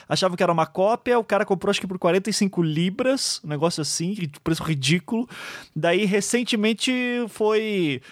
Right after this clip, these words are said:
uma série de críticos, é, afirmaram, "Não, isso aqui é um Da Vinci original."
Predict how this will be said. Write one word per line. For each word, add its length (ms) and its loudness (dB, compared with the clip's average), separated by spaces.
uma 220 0
série 160 2
de 100 -4
críticos, 640 -2
é, 500 4
afirmaram, 600 2
"Não, 220 2
isso 140 0
aqui 260 0
é 60 4
um 180 2
Da 160 2
Vinci 300 0
original." 480 2